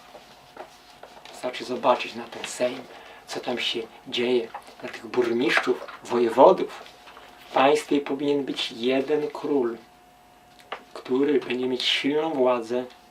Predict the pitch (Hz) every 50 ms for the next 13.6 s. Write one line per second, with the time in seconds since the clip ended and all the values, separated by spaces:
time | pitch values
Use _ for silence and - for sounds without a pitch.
0 | - - - - - 151 147 143 135 131 127 127 127 123 127 123 123 120 - -
1 | - - - - 127 - - - 156 160 175 170 - - - - - 131 123 113
2 | 113 120 120 - - - - - - - - - - - - - - - - -
3 | - - - - - - - - - - - - - - - - - - - 135
4 | 143 143 175 180 - - 151 151 147 123 117 123 120 117 120 120 123 123 - -
5 | - - - - - - - 127 135 127 120 117 123 127 127 127 147 151 156 151
6 | - - 151 147 - - 139 - - - - - - - - - - - - -
7 | - - - - - 117 107 120 127 143 156 180 - - 160 - - - 123 -
8 | - 135 127 - 139 135 131 131 139 127 117 113 - - 127 - - 127 131 123
9 | - - - - - - - 127 - - 147 143 135 135 127 - - - - 143
10 | 135 131 123 - 123 123 127 139 143 139 127 120 117 113 - 120 - - - -
11 | - - - - - 139 135 135 127 - - - - - - - 131 117 - -
12 | - - 123 120 113 110 110 - - - - - - - - - - - - -
13 | - - - - - - - - - - 127 120